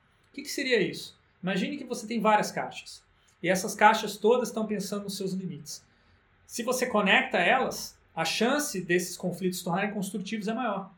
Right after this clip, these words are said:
Uma caixa separada de outra caixa, quando vem um conflito, às vezes há a redução das duas caixas. Mas quando uma caixa se conecta a outra e se fortalece nessas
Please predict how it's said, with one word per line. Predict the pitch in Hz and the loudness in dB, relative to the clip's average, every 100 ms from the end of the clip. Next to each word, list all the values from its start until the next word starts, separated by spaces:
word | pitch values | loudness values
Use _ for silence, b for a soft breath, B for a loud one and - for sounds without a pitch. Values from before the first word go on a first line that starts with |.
| b b b | b b b
Uma | 170 185 | -2 0
caixa | 185 214 226 185 | 6 6 6 0
separada | 190 185 175 175 | -2 2 4 2
de | 170 | -2
outra | 175 160 | -4 -2
caixa, | 180 208 226 - - - _ | 0 0 0 -4 -12 -18 _
quando | 185 185 | -4 0
vem | 208 | 0
um | 202 | 0
conflito, | 180 - 208 240 | -2 -2 -4 -2
às | 180 165 | -4 0
vezes | 185 196 - 185 | 0 -2 -6 -2
há | |
a | 196 185 | -2 0
redução | 202 - - 247 | -2 -4 -2 -2
das | 220 165 | -2 -4
duas | 156 - | -6 -8
caixas. | 147 131 - 180 b b - | -8 -8 -10 -18 b b -10
Mas | 160 | -2
quando | 220 | 0
uma | 269 277 | 2 2
caixa | - 202 - - | 6 6 6 0
se | - - | -8 -8
conecta | 180 190 190 | -4 -2 0
a | |
outra | 180 196 180 | 2 0 -2
e | |
se | 180 | -8
fortalece | - 190 165 156 220 226 - - b b b | -10 -6 -2 0 2 0 -6 -14 b b b
nessas | 170 170 - 147 - - | -4 -2 -4 -6 -8 -14